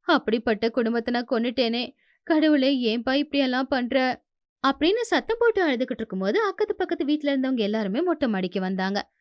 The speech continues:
எல்லாரும் செத்து போயிட்டாங்க அப்படின்னு நினைச்சுக்கிட்டு இருக்கும்போது அப்பதான் கோமலி கண் முழிச்சு பார்த்தா. அங்க இருக்கிற எல்லாரையுமே பார்த்து ரொம்ப ஆச்சரியமா என்ன நடந்துச்சு அப்படின்னு கேட்டா.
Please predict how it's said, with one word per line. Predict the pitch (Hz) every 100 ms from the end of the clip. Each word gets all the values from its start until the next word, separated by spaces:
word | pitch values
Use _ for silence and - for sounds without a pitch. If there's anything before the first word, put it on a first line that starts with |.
| _
எல்லாரும் | - 320 427 466 403
செத்து | - - 415
போயிட்டாங்க | 392 349 285 294
அப்படின்னு | 254 302 269 240
நினைச்சுக்கிட்டு | 214 202 196 196
இருக்கும்போது | 220 196 175 202 381 - _ _ 220
அப்பதான் | 220 403 311 277 294
கோமலி | 233 285 226 311
கண் | 339 311
முழிச்சு | 226 190 180
பார்த்தா. | 196 185 220 196 - _ _
அங்க | - 254 226
இருக்கிற | 247 440 440 277
எல்லாரையுமே | 320 403 440 440
பார்த்து | 339 277 294
ரொம்ப | 254 233 226
ஆச்சரியமா | 190 208 190 302 269 381 _ _
என்ன | 247 254 392 466
நடந்துச்சு | 339 269 - 285
அப்படின்னு | 240 - 208 180
கேட்டா. | 294 226 180 180